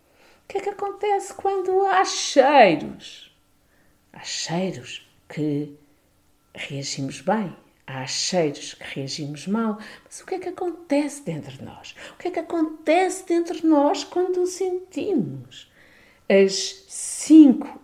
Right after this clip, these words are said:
emoções base? E o que é que acontece dentro de nós quando nós sorrimos? Quando nos sorriem, mas principalmente quando nós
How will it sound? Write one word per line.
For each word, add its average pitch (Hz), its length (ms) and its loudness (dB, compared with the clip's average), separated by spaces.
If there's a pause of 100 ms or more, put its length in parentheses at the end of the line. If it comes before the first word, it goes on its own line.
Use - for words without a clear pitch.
(140)
emoções 180 540 -2
base? 151 420 -2 (1040)
E - 60 -20
o - 40 -20 (160)
que - 100 -14
é 143 40 -12
que - 100 -16
acontece - 800 -14
dentro 165 380 -14
de 214 180 -18
nós - 640 -8 (420)
quando 139 380 -12
nós 147 800 -4
sorrimos? - 920 -10 (1000)
Quando 156 360 -2
nos 160 280 -8
sorriem, 202 880 -10
mas 214 160 -6
principalmente 254 1040 -2 (260)
quando 160 220 -4
nós 160 240 -6